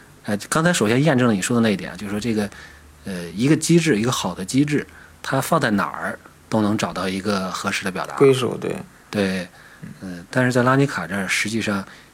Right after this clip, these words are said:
Speaker 1: 已经是，的确，我也，我也挺能理解为什么没把这个放进去，因为，呃，已经做得很，相当不错了。
Speaker 2: 比较满了，对。
Speaker 1: 嗯，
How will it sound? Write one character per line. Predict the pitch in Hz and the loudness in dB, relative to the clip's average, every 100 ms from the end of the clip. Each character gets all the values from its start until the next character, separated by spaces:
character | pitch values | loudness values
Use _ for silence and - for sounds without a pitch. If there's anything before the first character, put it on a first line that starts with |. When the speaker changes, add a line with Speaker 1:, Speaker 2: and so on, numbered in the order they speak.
| _ - | _ -12
Speaker 1:
已 | 92 90 | -6 -6
经 | 85 113 120 | -2 0 0
是， | - 107 92 85 | 0 -2 -4 -8
的 | - 110 | -6 0
确， | 135 113 | 0 0
我 | 90 117 | 0 4
也， | 123 104 113 | 4 2 0
我 | 117 | 2
也 | 120 | 2
挺 | 104 | 2
能 | 101 | 0
理 | 107 117 | 2 2
解 | 101 | 2
为 | 98 | 0
什 | 98 | -2
么 | 104 | -2
没 | |
把 | 104 | -2
这 | 92 | -2
个 | 95 | -4
放 | - 98 | -6 -6
进 | 87 | -8
去， | - - | -12 -8
因 | 123 | -2
为， | 117 104 - - - - - | -2 -4 -12 -20 -20 -20 -18
呃， | - | -10
已 | 98 92 90 | -8 -6 -6
经 | 101 127 | -2 0
做 | - 131 | 4 4
得 | 104 90 87 85 80 - - - | 2 -2 -6 -8 -12 -18 -20 -10
很， | - 95 87 | -4 -4 -4
相 | - 113 | 0 2
当 | 113 | 2
不 | 123 | 4
错 | 143 | 4
了。 | 156 | 6
Speaker 2:
比 | |
较 | |
满 | 151 - | 4 2
了， | - 87 | 0 -2
对。 | 85 69 - - | -2 -6 -8 -4
Speaker 1:
嗯， | 110 110 104 95 | 2 4 2 0